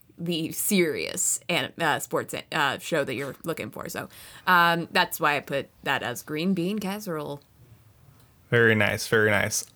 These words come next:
Speaker 2: I love green bean casseroles. Green beans themselves are kinda just mid as far as, like, vegetables go. Like, I don't mind them, but I'm never excited for green beans.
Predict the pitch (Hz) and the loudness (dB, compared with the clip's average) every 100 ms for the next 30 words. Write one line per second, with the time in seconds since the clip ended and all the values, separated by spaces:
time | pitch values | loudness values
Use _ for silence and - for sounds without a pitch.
0 | - 143 165 165 165 160 147 - _ _ | 4 8 8 8 8 6 2 -6 _ _
1 | _ - 131 117 110 110 110 107 110 113 | _ 4 6 6 4 4 4 2 2 4
2 | 110 - 113 113 - - 156 185 180 190 | 2 2 0 0 0 4 6 8 8 6
3 | 190 143 120 151 180 220 180 143 - 254 | 6 4 4 6 6 6 2 0 0 2
4 | 302 233 220 - - - - - 120 151 | 4 4 4 2 -4 -12 -16 0 6 6
5 | 101 143 110 - 127 120 113 110 123 - | 6 4 2 6 6 6 4 4 4 2
6 | 98 90 - 76 52 69 110 113 185 170 | -2 -2 2 2 2 2 2 6 6 6
7 | 120 147 104 101 104 - 131 156 185 120 | 6 6 4 4 4 4 4 6 6 2
8 | - - 131 104 - 104 113 107 113 117 | 2 4 4 4 0 0 0 0 2 2
9 | 92 - - | 2 -2 -12